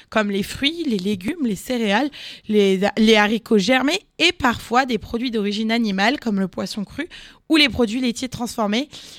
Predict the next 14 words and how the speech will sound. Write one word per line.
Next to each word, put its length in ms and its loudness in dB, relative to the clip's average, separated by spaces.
Et 40 -6
ben, 80 0
celui-là, 340 -2
il 60 -2
n'a 100 -4
clairement 460 -4
pas 180 -8
convaincu 400 -8
les 180 -2
experts. 380 -4
Il 140 -2
est 120 -4
considéré 480 -6
comme 220 -6